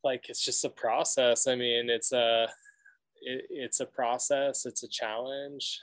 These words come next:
Uh, you know, I, I've always looked at it as planting seeds, like, planting seeds of consciousness in the youth. And, and I feel like those seeds, you know,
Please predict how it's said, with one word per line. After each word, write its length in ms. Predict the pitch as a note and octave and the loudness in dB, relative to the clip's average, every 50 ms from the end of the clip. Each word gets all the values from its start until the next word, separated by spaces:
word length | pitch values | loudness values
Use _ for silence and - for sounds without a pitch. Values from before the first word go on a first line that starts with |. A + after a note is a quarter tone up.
| - | -14
Uh, 500 | - - A#2 A#2 A#2 A#2 A#2+ A#2+ A#2 A#2 - _ _ - | -10 -8 -6 -6 -6 -6 -6 -8 -8 -10 -10 _ _ -10
you 100 | B2 A#2+ | -8 -6
know, 100 | A#2+ A#2 | -4 -2
I, 200 | A#2+ A#2+ A#2+ A#2+ B2+ B2 | 0 0 0 0 0 2
I've 160 | A#2+ A#2 A2 | 0 0 2
always 300 | B2+ B2 B2 A#2 G#2+ - | 2 2 2 2 2 0
looked 180 | A#2+ A2 - - | 0 0 0 -2
at 140 | B2 A#2+ A#2 | -2 -2 0
it 100 | A#2 A2 | -2 -2
as 180 | A2+ G#2+ - | -2 -4 -4
planting 440 | - - C3 A#2 A2 G#2+ A#2 A#2 G#2+ | -6 -2 -2 -2 -2 -2 -4 -6 -4
seeds, 600 | - - - A#2 A#2 B2 B2+ - - - - - _ _ _ _ _ _ _ _ _ _ _ _ _ _ _ _ _ _ _ - | -4 -2 -2 -2 -4 -4 -6 -4 -6 -6 -6 -8 _ _ _ _ _ _ _ _ _ _ _ _ _ _ _ _ _ _ _ -8
like, 200 | - A#2 A#2 A2+ _ - | -6 -6 -6 -6 _ -8
planting 360 | B2+ A#2 A2 - A#2+ A#2 A2 | -6 -6 -4 -4 -6 -6 -4
seeds 440 | - - B2 A#2 A2+ A#2 A2 - - | -4 -4 -2 -2 -6 -6 -6 -4 -4
of 280 | A#2+ A#2 A#2 A#2 A#2 A2+ _ - _ _ _ _ _ _ _ _ _ _ _ _ _ - | -4 -4 -4 -4 -6 -10 _ -20 _ _ _ _ _ _ _ _ _ _ _ _ _ -6
consciousness 600 | B2+ A#2 A2+ - A#2+ - - B2 A#2+ A#2+ - - | -4 -4 -2 -2 -4 -4 -6 -6 -6 -4 -4 -6
in 100 | B2+ A#2 | -6 -8
the 80 | A2+ A2+ | -10 -10
youth. 480 | A2 A2 G#2+ A2+ A#2 B2 C3 A#2+ _ - | -8 -8 -8 -6 -6 -6 -6 -8 _ -8
And, 300 | A#2 A2 G#2+ G#2 G#2 G#2 G#2+ _ _ _ _ _ _ - | -6 -6 -6 -8 -12 -16 -20 _ _ _ _ _ _ -6
and 140 | B2 A#2+ | 2 2
I 80 | A#2 A2 | 2 2
feel 160 | - - A#2 | 4 2 2
like 160 | A2+ A2 G2+ | 2 0 2
those 260 | - A#2+ A2+ G2+ - - | 2 2 2 4 4 2
seeds, 540 | B2+ A#2 A2+ A2+ A#2 G#2+ - - - - - | 2 2 0 0 0 0 0 0 0 0 -2
you 140 | - B2 A#2+ | -2 0 0
know, 380 | A#2 A2+ A2 A#2+ C#3+ D3+ D3+ | 2 0 -2 -2 -6 -8 -10